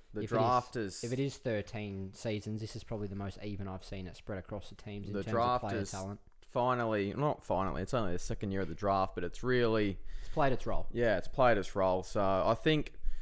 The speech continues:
Speaker 1: the top two teams are still gonna be, or maybe, um, well, well in front of every other team, but I think the gap back to the next team is gonna be very hard to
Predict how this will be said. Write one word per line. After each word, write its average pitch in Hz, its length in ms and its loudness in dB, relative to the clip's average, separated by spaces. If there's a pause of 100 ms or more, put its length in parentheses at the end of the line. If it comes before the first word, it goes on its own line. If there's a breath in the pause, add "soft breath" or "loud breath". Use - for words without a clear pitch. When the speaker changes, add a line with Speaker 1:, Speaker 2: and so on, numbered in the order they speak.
(440 soft breath)
Speaker 1:
the 107 80 -4
top - 280 4
two 135 160 4
teams 131 380 0
are 113 60 -6
still 120 200 0
gonna 110 180 0
be, 107 420 2 (1400 soft breath)
or 90 380 -4
maybe, 104 400 0 (1200 soft breath)
um, 95 520 0
well, 113 400 6 (140)
well 127 220 6
in 117 100 2
front 117 260 2
of 110 80 0
every 110 240 6
other 113 180 6
team, 123 340 0
but 135 100 2
I 107 60 4
think 131 280 -2
the 104 100 -4
gap - 360 2
back 104 360 2
to 113 120 -6
the 90 120 -2
next 101 280 -4
team 98 200 0
is 95 80 -6
gonna 101 140 -2
be 92 140 0
very 104 320 2
hard 98 360 2
to 95 360 -2